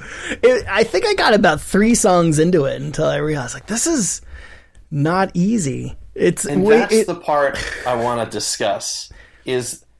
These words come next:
Speaker 2: not necessarily the starting it, because
Speaker 1: Mm-hmm.
Speaker 2: I, I think, I think this far into the, the conversation,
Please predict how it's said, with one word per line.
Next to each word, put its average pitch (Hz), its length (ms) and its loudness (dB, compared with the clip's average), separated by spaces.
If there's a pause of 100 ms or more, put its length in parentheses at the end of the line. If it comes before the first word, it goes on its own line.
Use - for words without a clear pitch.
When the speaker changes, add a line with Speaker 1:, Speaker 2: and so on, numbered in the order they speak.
Speaker 2:
not 175 260 -2
necessarily 170 600 0
the 123 120 -4
starting 98 500 -2
it, - 220 -14 (340)
because 143 600 2
Speaker 1:
Mm-hmm. - 120 -20 (580)
Speaker 2:
I, 160 160 -6 (100)
I 175 80 0
think, 190 400 -4
I 156 100 0
think 160 300 -4 (280)
this 147 180 -2
far 127 300 2
into 131 300 -6
the, 107 360 -2
the 98 360 -4
conversation, 104 840 -6